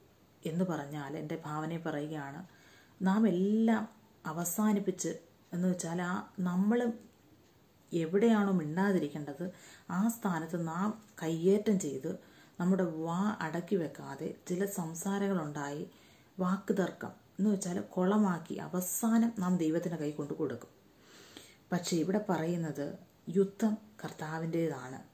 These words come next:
ആമേൻ, ഹല്ലേലൂയ. നമ്മുടെ ഓരോരുത്തരുടെയും ജീവിതം എടുത്ത് നോക്കിയാൽ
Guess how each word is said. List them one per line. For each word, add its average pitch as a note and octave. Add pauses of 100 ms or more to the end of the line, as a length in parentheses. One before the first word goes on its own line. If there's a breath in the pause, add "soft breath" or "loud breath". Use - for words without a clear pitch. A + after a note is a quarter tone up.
(100)
ആമേൻ, D#3 (100)
ഹല്ലേലൂയ. D3+ (1900 loud breath)
നമ്മുടെ F#3+
ഓരോരുത്തരുടെയും F#3+
ജീവിതം E3+
എടുത്ത് D#3+
നോക്കിയാൽ C#3+